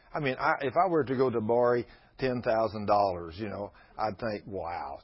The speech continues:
ten thousand dollars." But this guy's borrowing billions of dollars to rebuild downtown Manhattan.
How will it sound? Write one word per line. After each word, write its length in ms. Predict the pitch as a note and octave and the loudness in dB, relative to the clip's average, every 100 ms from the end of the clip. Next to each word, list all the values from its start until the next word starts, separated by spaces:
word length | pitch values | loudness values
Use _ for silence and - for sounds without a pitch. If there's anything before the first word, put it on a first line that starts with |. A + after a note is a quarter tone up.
| - | -6
ten 260 | D#3 D#3 | -4 -2
thousand 500 | C#3+ B2 A#2+ A2 G#2+ | 0 0 0 -2 -4
dollars." 540 | A2+ G2 F2 D#2+ D#2+ E2 - - _ - _ _ _ _ _ | -2 -2 -6 -10 -16 -18 -20 -20 _ -20 _ _ _ _ _
But 160 | D#3 C#3 | -4 4
this 180 | G#3 G#3 | 2 4
guy's 280 | D3+ B2 A#2+ | 2 2 0
borrowing 640 | A#2 C3+ D3 D3 D3+ A#2+ A2+ | 2 4 4 2 -2 -4 2
billions 580 | C4 D#4 B3 C#3 A#2+ A2 | 4 6 6 4 2 0
of 140 | G#2+ | 2
dollars 380 | C3 C3 C#3 D3 | 6 6 4 0
to 100 | C#3+ | -2
rebuild 560 | B2 F3 A3 D#3 D3 D3 | 4 4 6 6 6 8
downtown 520 | D#3 F3 E3 G3+ G#3 | 6 6 2 2 2
Manhattan. 560 | A#3+ B3 B3 - A3+ | 2 4 4 4 -2